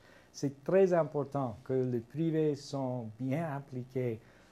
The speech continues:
dans toutes les activités de la professionnalisation du secteur.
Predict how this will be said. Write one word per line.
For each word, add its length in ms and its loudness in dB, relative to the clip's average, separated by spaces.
dans 420 -6
toutes 180 0
les 200 2
activités 680 -4
de 800 -6
la 100 -6
professionnalisation 960 -8
du 120 -10
secteur. 500 -16